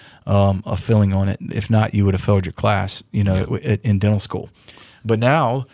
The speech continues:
Speaker 1: there's many stains that I see with a Diagnodent that have a very low reading, and all we tell the patients is, "It's a stain. We'll keep doing this every time you come in until you need a filling."
Speaker 2: Yeah.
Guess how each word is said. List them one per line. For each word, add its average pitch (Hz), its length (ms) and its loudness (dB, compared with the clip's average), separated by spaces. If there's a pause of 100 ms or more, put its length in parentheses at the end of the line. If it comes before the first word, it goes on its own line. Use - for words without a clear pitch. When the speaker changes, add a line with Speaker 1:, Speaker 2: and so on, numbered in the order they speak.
(100)
Speaker 1:
there's 123 180 -2
many 147 220 4
stains 120 320 0
that 110 100 0
I 113 40 2
see 120 180 0
with 113 100 2
a 107 40 0
Diagnodent 110 640 0 (640)
that 104 160 0
have 107 200 2
a 104 60 0
very 104 280 2
low 110 380 2
reading, 113 520 0 (320)
and 95 320 -2 (160)
all 101 200 0
we 104 80 4
tell 110 180 2
the 101 80 0
patients 107 360 -2
is, 98 280 -8
"It's 117 160 -4
a 107 40 -6
stain. 107 380 -2
We'll 101 120 -2
keep 107 260 -6
doing 110 220 0
this 101 240 -2
every 104 160 -2
time 107 220 -2
you 98 60 -4
come 104 220 -4
in 120 160 0
until 104 420 -2 (320)
you 104 120 -4
need 107 160 2
a 98 40 -2
filling." 120 320 -4 (300)
Speaker 2:
Yeah. 95 200 -6